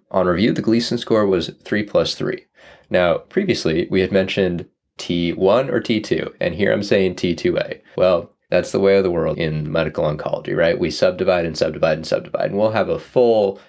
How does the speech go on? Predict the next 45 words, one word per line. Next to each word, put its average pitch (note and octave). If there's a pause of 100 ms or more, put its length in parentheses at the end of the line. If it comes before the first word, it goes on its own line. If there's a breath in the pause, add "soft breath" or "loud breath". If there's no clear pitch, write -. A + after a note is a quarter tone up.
accounting E2
of D2+
all F2+
the E2+
different D#2+ (320 loud breath)
T F#2+
N E2
M D2+
staging E2
in F2+
our D#2+
show F#2
notes. G#2
I E2+
think F2
that D#2+
we've E2+
put G2
everyone A2
to E2
sleep F2
if E2
we F2
went E2
through F2
it D#2+
thoroughly E2+
here, E2+
so -
just E2
have A2+
a B2
look B2
at B2+
that. A2 (300 loud breath)
Generally, G#2
it's, -
it's -
a G2
good F2
idea E2+
to -
always, D#2+ (180 soft breath)
unless F2
you're D#2